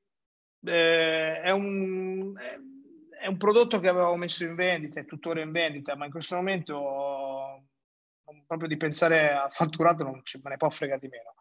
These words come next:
E quindi mi sembra giusto proprio condividerlo con voi, che è uno strumento utilissimo, che mo-, molti di voi, se non, chi l'ha acquistato, mi dispiace, non avremo modo di rifarci.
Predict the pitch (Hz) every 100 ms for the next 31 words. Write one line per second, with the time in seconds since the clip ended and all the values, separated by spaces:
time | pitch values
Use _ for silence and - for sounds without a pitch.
0 | _ - - 156 - 180 156 - 165 165
1 | 151 175 151 - 123 147 147 139 143 147
2 | 165 156 156 156 196 160 - 143 151 160
3 | 151 135 - _ _ _ _ _ 156 156
4 | 160 170 - 143 131 127 123 123 123 135
5 | 131 147 143 156 165 156 151 147 165 156
6 | 151 139 139 143 139 165 170 170 175 156
7 | 202 202 196 165 151 143 139 135 135 135
8 | 131 151 147 - 180 180 180 151 135 131
9 | - 143 139 151 151 156 160 151 147 139
10 | 131 120 - 135